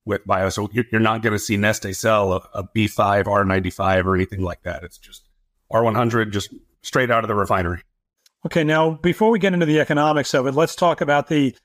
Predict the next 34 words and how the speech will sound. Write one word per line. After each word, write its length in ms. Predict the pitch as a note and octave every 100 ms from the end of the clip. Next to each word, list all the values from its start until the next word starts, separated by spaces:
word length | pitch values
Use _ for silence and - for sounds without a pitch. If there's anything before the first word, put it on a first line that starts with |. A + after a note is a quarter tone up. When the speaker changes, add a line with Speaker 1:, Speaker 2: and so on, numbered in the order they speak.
| _ _ -
Speaker 2:
technical 540 | G3+ G3 F3 E3+ D3+
advantages 560 | C3 C#3+ D3 C#3+ C3+ C3
of 120 | B2
bi-, 260 | C#3 C#3+
of 220 | D3 C#3 C3+
renewable 420 | D3 D3+ D3 C3
diesel. 340 | C#3 A#2+ C3+
There's 160 | C3+ C3
really 260 | F3+ D#3
two. 480 | B2+ - F#3+ E3+ F3+ - _ _ -
Number 200 | D3+ D3+
one 220 | D#3 D#3+
is 180 | D3+ B2+
their, 320 | D#3 C3+ B2+ _ _
their 160 | - D3+
emissions 440 | D3+ F3 F3 D#3+
are 140 | C3+ B2+
way, 300 | C3 E3 F#3
way, 240 | D#3+ D3 - -
uh, 220 | D3 D3
lower 580 | C#3+ D#3 D#3 D3+ E3 D#3+ _ -
than 100 | C#3+
petroleum 540 | C3 - E3+ E3 D3
diesel. 460 | B2+ C3+ B2 D3+ D3+ _ _ _ -
And 100 | D#3+
the 80 | E3+
other 220 | F3+ F3+
is 80 | D#3
that 160 | E3 F#3+
there 100 | F3+
are 60 |
some 160 | - F3
definite 420 | A#3 A3+ G#3+ F3+
advantages 800 | D#3 B2+ C#3+ F3 D#3 C3 B2+ -